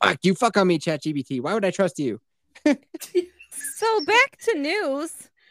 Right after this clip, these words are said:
Speaker 2: <clears throat> Ahem.
Speaker 1: Oh, yeah, back to news.
Speaker 2: Back to news. Uh, in Berlin,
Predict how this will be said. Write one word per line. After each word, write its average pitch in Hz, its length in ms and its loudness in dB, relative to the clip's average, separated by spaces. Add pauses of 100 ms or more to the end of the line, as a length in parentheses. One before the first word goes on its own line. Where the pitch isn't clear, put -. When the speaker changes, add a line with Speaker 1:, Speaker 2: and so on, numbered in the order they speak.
(880)
Speaker 2:
<clears throat> - 240 -4
Ahem. 262 340 0
Speaker 1:
Oh, 214 40 -6
yeah, 233 220 0
back 131 220 -4
to 156 100 -10
news. 127 280 -6 (380)
Speaker 2:
Back 302 380 -4
to 381 100 -6
news. 269 500 -6 (260)
Uh, 240 420 0
in 254 220 -6
Berlin, 220 760 -8